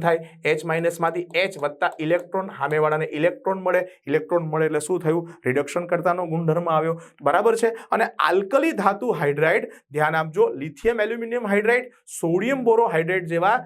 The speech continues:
સંકીર્ણ હાઇડ્રાઇડ બનાવવામાં વપરાય છે. આનો ઉપયોગ ક્યાં થશે?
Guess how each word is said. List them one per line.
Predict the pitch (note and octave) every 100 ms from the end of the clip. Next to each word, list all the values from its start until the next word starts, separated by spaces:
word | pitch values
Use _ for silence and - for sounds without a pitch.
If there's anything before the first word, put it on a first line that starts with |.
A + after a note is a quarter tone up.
| - -
સંકીર્ણ | - F#3 F#3+ G3 D4+ D4 G3
હાઇડ્રાઇડ | F#3 F#3 G#3 E3
બનાવવામાં | F3 E3 E3 E3 D3 B2+
વપરાય | A#2 A#2 A2+
છે. | B2+ - -
આનો | E3 F#3+
ઉપયોગ | F#3 G3+ G#3 G#3
ક્યાં | G#3+ G#3+
થશે? | G3+ A3